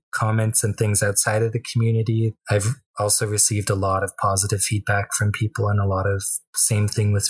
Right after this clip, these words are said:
folks saying that it was very healing for them to, uh, have watched the video of me and that they were sending support and love to my family, which was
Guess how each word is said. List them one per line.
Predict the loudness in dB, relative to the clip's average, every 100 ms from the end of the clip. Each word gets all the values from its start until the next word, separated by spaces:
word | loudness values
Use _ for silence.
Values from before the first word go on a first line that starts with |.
| 0
folks | 0 2 2
saying | 2 0
that | 0 0
it |
was | 0 0
very | 0 0
healing | -2 -4 -2 -2
for | -2
them | -4 -4 -2
to, | -2 -2 -4 -8 _ _ -2
uh, | 0 0 -2 -6 -8 -4
have | -2
watched | -2 0 -2
the | 0
video | -2 0 0 0
of | 0 0 -2
me | 0 0
and | -2 -4 -8 -4
that | -4 -4 -8 -6
they | -2
were | 2
sending | 2 2 0 0
support | 0 0 0 -2 -2
and | -2
love | -2 -2
to | -2 0
my | -2
family, | -2 -2 0 -2
which | -4 -4
was | 0 2 2 -2